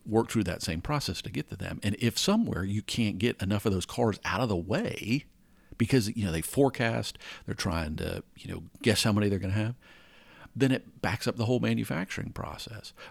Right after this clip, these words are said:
But you can also have the challenge of getting the parts to you. So weather really starts to,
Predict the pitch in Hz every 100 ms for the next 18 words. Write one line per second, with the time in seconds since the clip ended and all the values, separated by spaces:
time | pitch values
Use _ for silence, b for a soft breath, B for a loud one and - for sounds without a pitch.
0 | B 120 120 127 131 120 104 107 - 104
1 | 95 101 - 95 101 107 101 104 104 107
2 | 98 - 117 110 - - 170 117 107 -
3 | _ b b b b b b b - 139
4 | 127 123 226 240 104 104 139 - _ -
5 | - _ - _ b b b 120 160 233
6 | 262 156 - 104 95 104 - 104